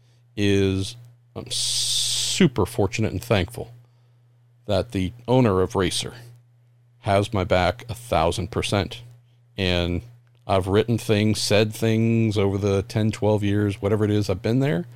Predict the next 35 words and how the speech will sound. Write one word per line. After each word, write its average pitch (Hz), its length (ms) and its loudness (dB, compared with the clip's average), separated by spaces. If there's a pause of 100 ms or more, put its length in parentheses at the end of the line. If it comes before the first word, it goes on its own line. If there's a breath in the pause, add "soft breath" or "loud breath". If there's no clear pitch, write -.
(440 soft breath)
that's - 440 -2
been 107 220 2
disagreed 107 500 0
with 127 180 2
and 107 80 4
have 101 60 2
been 110 180 4
told, 120 340 2
"Hey, 165 400 0 (1200)
don't 120 220 4
like 120 260 4
it, - 160 0
not 101 300 2
a 107 40 4
fan. 113 600 2 (540 loud breath)
It's - 120 -8
your 110 140 4
opinion, 143 460 4
it's 110 180 -2
your 117 200 2
whatever. 135 580 6 (400 soft breath)
If - 60 -20
your 90 100 -4
sourcing's 123 600 4
correct 127 500 2
and 107 80 2
ac-, 120 240 2
okay, 117 360 4
get 104 240 4
it, 117 120 2
but 101 140 -2
just - 240 -4
telling 120 300 4
you, 120 260 4
really, 107 600 2